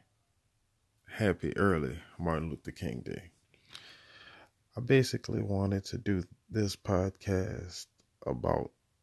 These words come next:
Martin Luther King because he was a very important man in history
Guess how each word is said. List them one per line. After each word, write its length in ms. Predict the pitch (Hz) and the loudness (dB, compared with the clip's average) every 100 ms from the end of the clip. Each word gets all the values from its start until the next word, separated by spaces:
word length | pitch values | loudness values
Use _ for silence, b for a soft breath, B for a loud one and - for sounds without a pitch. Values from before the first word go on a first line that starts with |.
| _ | _
Martin 380 | 92 92 58 85 | 0 2 2 -2
Luther 260 | 92 - | -8 -10
King 420 | - - 53 50 - _ _ _ _ _ _ 92 | -10 -8 -8 -8 -16 _ _ _ _ _ _ -6
because 720 | 98 - 101 90 90 - - _ b b b b b b b _ _ - | -4 2 4 4 2 -2 -12 _ b b b b b b b _ _ -6
he 100 | 127 | 2
was 180 | 123 113 | 2 2
a 80 | 123 | 0
very 380 | 120 143 120 101 | 2 2 2 0
important 680 | 98 - 113 95 98 98 | -2 4 6 6 2 0
man 260 | 98 98 98 | 0 0 -2
in 120 | 82 | -6
history 680 | 82 101 90 - 62 71 | 2 2 2 -4 -4 -4